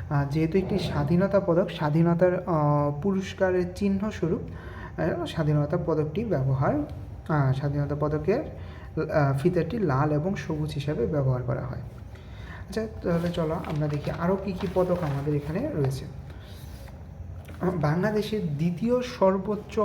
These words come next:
পদক হচ্ছে একুশে পদক। আহ, স্বাধীনতা পদকের পরে সবচাইতে গুরুত্বপূর্ণ যে পদকটি এবং সবচাইতে দাম পাওয়া যায় যে পদকে, সেটি হচ্ছে একুশে পদক। আহ, এটিও মেজর জিয়াউর রহমান প্রতিষ্ঠা করেন এবং,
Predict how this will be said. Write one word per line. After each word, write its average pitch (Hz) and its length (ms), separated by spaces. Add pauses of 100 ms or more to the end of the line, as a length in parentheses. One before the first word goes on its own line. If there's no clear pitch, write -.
পদক 190 340
হচ্ছে 147 380 (120)
একুশে - 420
পদক। 131 200 (1000)
আহ, 131 320
স্বাধীনতা 180 600
পদকের 190 380
পরে 180 200
সবচাইতে 196 500
গুরুত্বপূর্ণ 180 720
যে 175 240
পদকটি 151 380
এবং 185 240
সবচাইতে 175 460
দাম 156 320
পাওয়া 175 220
যায় 175 160
যে 180 180
পদকে, 156 300
সেটি 147 280
হচ্ছে 147 260
একুশে 175 480
পদক। 180 220 (640)
আহ, 147 260
এটিও 196 420
মেজর 165 600 (540)
জিয়াউর 185 480
রহমান 147 420 (120)
প্রতিষ্ঠা 156 420
করেন 180 320 (640)
এবং, 185 320